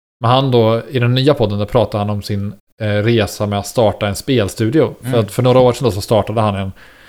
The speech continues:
Speaker 1: en spelstudio själv då, och, eh, skulle då släppa ett spel som han har gått liksom och tänkt på, eh, många år då. Och då sa, berättade han liksom att hela hans liksom kreativa process, eh, någonstans grundade sig,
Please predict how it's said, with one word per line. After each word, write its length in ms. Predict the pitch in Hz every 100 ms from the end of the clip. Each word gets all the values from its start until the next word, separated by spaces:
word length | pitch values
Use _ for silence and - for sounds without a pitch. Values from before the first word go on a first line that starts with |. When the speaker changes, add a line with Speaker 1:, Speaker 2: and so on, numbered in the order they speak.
| - _
Speaker 1:
en 60 | 101
spelstudio 540 | - 135 - 131 135
själv 320 | 131 113 117 107
då, 100 | 107
och, 500 | 120 139 117 113 110
eh, 380 | 110 - - 104
skulle 200 | - 110
då 40 |
släppa 280 | 101 - 110
ett 80 | 98
spel 220 | 104 92
som 100 | 104
han 80 | 98
har 80 | 95
gått 160 | 95
liksom 200 | 95 101
och 60 | 98
tänkt 400 | 147 151 135 -
på, 240 | 98 92 - _ _ _ _ _ -
eh, 500 | 101 98 95 95 98 110 123
många 280 | 113 107 101
år 180 | 101 98
då. 160 | 110 - - _ _ _ _ _ _ -
Och 80 | 123
då 140 | 123
sa, 240 | 123 135
berättade 300 | 117 131 110
han 60 | 107
liksom 160 | 101 107
att 160 | 98
hela 380 | - 139 117 127
hans 200 | 143 113
liksom 200 | 98 101
kreativa 540 | 101 107 107 101 104 101
process, 680 | - - 165 156 - - - _ 139
eh, 360 | 113 107 107
någonstans 600 | 107 104 98 104 95 - -
grundade 560 | 139 120 120 104 104
sig, 120 | 104